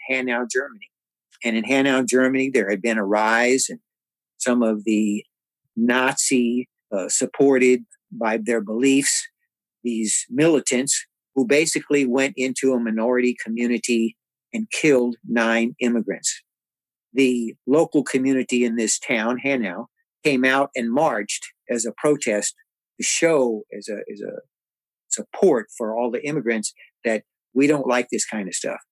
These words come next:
The mayor decided he was going to increase political presence in these immigrant communities.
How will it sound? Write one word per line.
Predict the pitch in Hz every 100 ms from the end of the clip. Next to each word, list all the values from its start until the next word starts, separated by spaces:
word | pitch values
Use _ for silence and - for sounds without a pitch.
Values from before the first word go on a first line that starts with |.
| _ _ _ _ -
The | 131
mayor | 143 214 220 185
decided | 165 - 147 147 147
he | 139 131
was | 131 113
going | 127 127 135 -
to | 123 -
increase | 120 120 - 151 160 - -
political | 120 123 139 151 151 -
presence | - 135 104 104 - -
in | 110
these | 107 104 -
immigrant | 123 120 113 120 -
communities. | 113 113 98 - - -